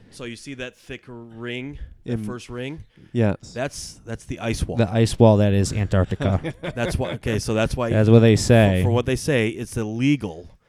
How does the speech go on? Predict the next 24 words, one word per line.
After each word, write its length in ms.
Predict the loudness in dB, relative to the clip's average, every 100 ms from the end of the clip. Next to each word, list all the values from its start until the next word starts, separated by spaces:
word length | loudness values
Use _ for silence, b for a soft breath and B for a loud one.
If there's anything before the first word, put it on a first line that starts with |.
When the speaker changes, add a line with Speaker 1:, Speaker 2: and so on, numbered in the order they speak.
| -18 -14
Speaker 3:
Yeah. 300 | -12 -8 -8
Speaker 1:
You 80 | -6
can, 240 | -6 -6
so 140 | -2
you 100 | 0
cannot, 280 | 0 -2 -4
if 120 | -4
you 120 | 0 2
were 80 | 2
a 20 |
millionaire, 460 | 2 2 0 -2
you 100 | -4
cannot 320 | -4 -6 -4 -4
rent 220 | -4 -6
a 40 |
boat 380 | 0 2 2 -2
and 160 | -8 -6
go 100 | -4
past 360 | -4 -6 -6
there 160 | -6 -4
because 360 | -6 -8 -8
they 140 | -8 -6
have 300 | -6 -8 -12 _
apparently 840 | -8 -2 -2 -2 -6 -8 -12 -12